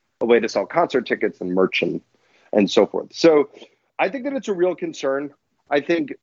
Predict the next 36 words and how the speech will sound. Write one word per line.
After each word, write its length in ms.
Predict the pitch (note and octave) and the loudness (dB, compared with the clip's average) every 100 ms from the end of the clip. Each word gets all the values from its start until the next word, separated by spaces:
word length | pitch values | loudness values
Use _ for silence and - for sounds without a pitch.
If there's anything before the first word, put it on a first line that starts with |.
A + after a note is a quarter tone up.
| - | -16
we'll 380 | C3+ A#2+ E3+ | -12 4 6
see 320 | F3+ - E3+ D#3+ | 6 0 -2 0
now 380 | C#3 B2 C3 | 2 2 2
more 220 | C3+ C3 B2+ | 2 2 2
than 140 | B2 | 2
ever 460 | A2+ A2+ B2 B2+ _ _ _ _ _ | 0 0 0 -2 _ _ _ _ _
how 140 | C3 C3+ | 2 2
important 680 | A#2+ - - B2 C3 C3+ - _ _ | 2 -6 0 0 0 -8 -8 _ _
information 680 | C3 A#2+ C#3 A2+ A2 - A2+ - | -2 2 2 2 -2 0 -2 0
is 500 | G#2+ G#2+ A2+ A2+ - _ _ _ | 2 4 2 -4 -12 _ _ _
and 120 | - A2 | -4 4
being 200 | A#2+ A#2 | 6 8
able 220 | A2 G#2+ | 6 4
to 140 | G#2 | 0
discern 580 | G#2 G#2 - A#2+ A2+ A#2 | -4 -6 2 4 4 0
from 240 | - A#2 | 0 0
misinformation. 920 | A2 A2 B2 A2 A#2 A#2 A2 - A#2+ A2+ | 2 0 0 0 2 2 2 4 2 4
And 240 | F#2+ F#2 - _ _ | 0 -2 -10 _ _
we 100 | A#2 | -2
see 240 | - - C3 | 0 6 6
it 80 | |
in 120 | A2+ G2+ | 6 0
politics. 800 | - A#2 A#2+ - B2 - - - _ _ _ - | 0 2 0 -2 -6 -6 -20 -20 _ _ _ -6
Um, 300 | A2 G#2 G2+ | -2 -2 0
we're 140 | B2 | 0
gonna 180 | A#2+ A2+ | 0 -4
see 280 | - C#3 C3 | -6 2 2
it 140 | G#2+ _ _ D3+ | 0 _ _ -16
really, 720 | B2+ A#2+ C3 D#3+ D#3 D3+ D3 | -12 -8 2 6 8 8 6
really, 420 | A#2+ C3 C#3+ C#3 | 6 6 8 6
really 380 | A2+ B2 C#3+ C#3 | 6 6 6 6
bad 360 | A2+ A#2+ B2 | 6 6 6
with 140 | A#2+ A2+ | 2 -4
deepfakes, 680 | B2+ C3+ D3 C#3+ - - - _ _ _ _ | -4 -2 2 2 0 -16 -18 _ _ _ _
right? 340 | A#2+ A#2 A#2 A2+ | 0 2 2 0
Like, 340 | A2 G2 - | -4 -4 -8